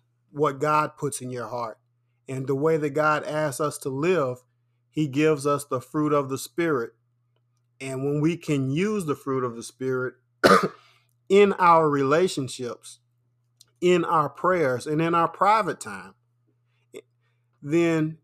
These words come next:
it helps us to really appreciate and make the most out of the resources that are in our lives. The grace that we realize we didn't work for. They were the grace that was given to us.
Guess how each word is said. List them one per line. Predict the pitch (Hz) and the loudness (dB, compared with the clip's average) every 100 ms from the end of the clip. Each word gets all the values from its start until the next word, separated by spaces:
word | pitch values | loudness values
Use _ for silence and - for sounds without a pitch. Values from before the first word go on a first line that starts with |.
| _ _ | _ _
it | 170 147 | -6 -6
helps | 139 180 180 - | -2 -4 -4 -2
us | 151 147 - | 0 0 -2
to | - 147 139 135 | -2 0 0 -2
really | 139 165 180 165 156 135 _ _ _ _ _ _ 127 131 _ - | 0 2 4 2 0 -2 _ _ _ _ _ _ -18 -18 _ -8
appreciate | 139 - - 196 202 - 180 165 156 156 | -8 -8 0 2 2 -2 -2 0 0 -2
and | 147 151 151 | -2 0 0
make | 156 156 | -2 -2
the | |
most | 139 151 185 - 98 | 0 2 2 -2 -6
out | 143 139 | -4 -2
of | 135 135 131 - _ | -2 -2 -4 -10 _
the | 139 127 - 135 | -8 -8 -14 -6
resources | 143 165 - 156 143 151 139 131 | -2 -2 0 0 0 -2 -6 -2
that | 139 139 | 0 2
are | 139 | 2
in | 139 147 | 0 -2
our | 143 127 | 0 0
lives. | 131 131 107 98 - - _ _ | 0 -2 -2 -10 -16 -20 _ _
The | 131 147 | -2 -2
grace | 120 147 170 170 - | 2 4 4 2 -2
that | 151 143 | -2 0
we | 143 | 0
realize | 135 151 156 143 143 139 120 | 2 2 2 2 2 0 -4
we | 131 196 | -2 0
didn't | 185 175 143 - - | 4 2 2 -4 -10
work | 127 139 196 - | -6 4 4 4
for. | - - 101 90 - _ _ _ _ _ _ _ _ - | -10 -14 -14 -16 -20 _ _ _ _ _ _ _ _ -4
They | 147 156 | 2 4
were | 147 143 | 4 2
the | - 143 | 0 0
grace | 120 160 160 | 4 2 2
that | - 143 | 0 -2
was | 131 123 | -2 -6
given | - 156 185 180 147 | -4 4 6 6 0
to | 131 117 | -4 -6
us. | 101 - | -8 -14